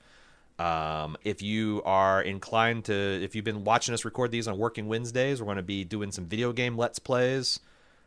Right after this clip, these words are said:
uh, s-, particularly part two of Life is Strange, which we've played through the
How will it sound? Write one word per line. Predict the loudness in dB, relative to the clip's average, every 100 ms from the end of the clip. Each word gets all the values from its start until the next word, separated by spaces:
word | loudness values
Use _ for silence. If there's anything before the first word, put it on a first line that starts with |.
| _
uh, | 0 4 4 2 2 2 0 -2
s-, | -4
particularly | -4 -4 -4 0 2 2 2 0
part | 2 4 4 4
two | -2 0 0 0
of | 2 2 4 2 -2 -10 -2
Life | 2 2
is | 0
Strange, | 0 2 2 0 -8 -10 -14
which | -14 -6
we've | -6 -6 _ -4
played | -2 -2
through | -2 -4 -4
the | -2 -2 -2 -6